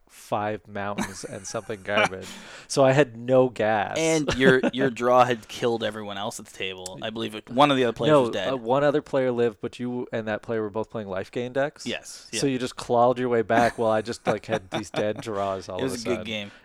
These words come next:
Speaker 1: It was
Speaker 2: But,
Speaker 1: a good
Speaker 2: uh,
Speaker 1: game. <laughs>
Speaker 2: but anyway, back to the topic at hand, just to sort of, uh, wrap it up, and maybe we'll roll into some random commander.
Speaker 1: Yeah, I think
Speaker 2: Um,
Speaker 1: so.
Speaker 2: the, uh, the, the general rule of thumb for the Rule Zero conversation is,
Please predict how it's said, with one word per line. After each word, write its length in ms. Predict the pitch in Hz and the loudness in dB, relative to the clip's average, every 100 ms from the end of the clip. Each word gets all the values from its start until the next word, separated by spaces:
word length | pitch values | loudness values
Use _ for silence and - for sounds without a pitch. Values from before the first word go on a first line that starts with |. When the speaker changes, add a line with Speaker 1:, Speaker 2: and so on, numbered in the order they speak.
| - | -4
Speaker 1:
It 40 | |
was 180 | 123 123 | 0 0
Speaker 2:
But, 40 | 120 | 2
Speaker 1:
a 20 | |
good 100 | 113 | 0
Speaker 2:
uh, 400 | 110 104 - 151 - | 0 -2 -4 -4 -4
Speaker 1:
game. 80 | 247 - - - - | -4 -6 -14 -18 -20
<laughs> 20 | |
Speaker 2:
but 400 | 233 240 143 117 _ _ - | -10 2 2 2 _ _ -2
anyway, 300 | 143 117 107 | -2 0 -4
back 300 | 98 131 131 | -2 -2 -2
to 80 | |
the 100 | 113 | -8
topic 380 | 110 110 101 107 | -4 -4 -4 -6
at 120 | 98 95 | -10 -10
hand, 240 | 95 95 | -10 -12
just 160 | 101 - | -12 -12
to 80 | |
sort 200 | 107 107 | -12 -10
of, 180 | 101 101 | -12 -12
uh, 180 | 98 98 | -12 -12
wrap 400 | - 95 95 98 | -14 -12 -10 -10
it 80 | 95 | -10
up, 220 | 95 98 | -10 -10
and 80 | 98 | -12
maybe 180 | 98 98 | -14 -14
we'll 200 | 98 104 | -14 -8
roll 200 | 113 117 | -6 -6
into 140 | 117 | -8
some 200 | - 107 | -12 -12
random 260 | 107 110 110 | -8 -8 -10
commander. 440 | - 107 110 107 - - - _ | -12 -10 -8 -8 -10 -14 -18 _
Speaker 1:
Yeah, 160 | 135 131 | 2 4
I 40 | |
think 140 | 113 107 | 2 -2
Speaker 2:
Um, 40 | |
Speaker 1:
so. 320 | 107 120 117 101 | -2 -2 -2 -8
Speaker 2:
the, 380 | 120 123 127 120 | -10 -6 -2 0
uh, 360 | 107 98 98 101 - | 0 -2 -4 -6 -12
the, 220 | - 117 - _ | -10 -10 -10 _
the 140 | - 117 | -10 -8
general 520 | 214 - 180 180 147 | -10 -4 0 0 0
rule 140 | 131 117 | -2 -6
of 60 | |
thumb 320 | - 101 98 98 | -6 -8 -8 -12
for 680 | - 107 104 104 101 98 _ _ | -10 -8 -6 -6 -8 -10 _ _
the 120 | - 117 | -14 -4
Rule 200 | 147 165 | 0 0
Zero 240 | 139 135 | 2 0
conversation 720 | 127 127 117 - 110 107 110 | 0 -2 -2 -4 -6 -6 -8
is, 560 | 107 101 98 95 - - | -12 -12 -16 -16 -18 -20